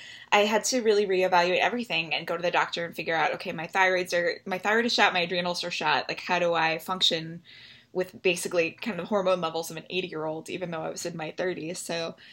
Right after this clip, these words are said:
um, so I had to stop everything, and basically one day walked, was able at least to walk far enough down the block to, um, come to a new yoga studio that had just opened up that also had a juice bar there.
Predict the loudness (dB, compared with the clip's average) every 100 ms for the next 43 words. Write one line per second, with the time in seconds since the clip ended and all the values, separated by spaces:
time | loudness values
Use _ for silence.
0 | -20 _ -2 2 0 0 -10 -14 _ -10
1 | -2 -2 0 6 6 6 2 0 -2 -2
2 | -2 -4 0 2 2 -2 -8 -12 _ _
3 | -20 -20 _ -14 2 2 2 -2 0 2
4 | 6 6 6 4 2 0 -10 -4 -2 2
5 | 4 4 2 -2 _ -4 -2 -2 -4 -2
6 | 4 4 4 2 2 2 2 2 2 0
7 | 0 -2 -2 -4 -4 -4 -8 -14 -20 -16
8 | -2 0 0 -4 -6 -4 -2 0 -2 -2
9 | -2 -2 0 -2 -2 -2 -2 0 -2 -2
10 | -4 -6 -4 -4 -4 -6 -6 -4 -4 -4
11 | -6 -8 -10 -6 -6 -2 -2 -2 -2 -4